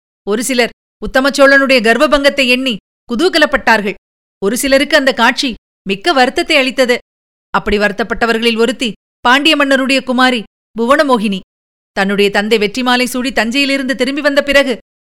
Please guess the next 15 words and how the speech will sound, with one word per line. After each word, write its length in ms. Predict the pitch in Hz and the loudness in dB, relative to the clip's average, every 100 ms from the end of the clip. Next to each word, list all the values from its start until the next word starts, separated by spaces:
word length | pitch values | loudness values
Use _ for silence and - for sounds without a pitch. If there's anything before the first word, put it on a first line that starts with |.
| 196 | -6
மதுரை 260 | 196 240 | 0 2
நகரின் 340 | 247 233 240 233 | 2 0 0 -2
வீதிகளில் 400 | 254 277 269 254 | -2 0 0 0
வலம் 200 | 240 277 | 0 2
வருவதை 260 | 269 269 269 | 0 0 0
பார்க்க 380 | 262 262 262 214 _ _ _ | 0 0 -2 -6 _ _ _
அவள் 180 | 208 226 | 0 0
விரும்பியது 400 | 220 277 294 277 | 0 -2 0 0
இயற்கைதானே? 580 | 233 262 285 269 247 262 - _ _ _ _ | 2 0 0 0 0 -2 -8 _ _ _ _
பாண்டிய 280 | 214 233 262 262 | 0 2 2 2
மன்னரின் 340 | 247 247 247 | 2 0 2
அரண்மனை 380 | 220 247 294 269 | 2 2 0 2
மேன்மாடத்தில் 560 | 247 285 285 220 269 240 | 2 0 0 0 -2 -2
நின்று 240 | 247 254 349 _ _ - | -2 -2 -4 _ _ -8
புவனமோகினி 640 | 226 277 302 285 262 262 | 0 0 2 2 0 -2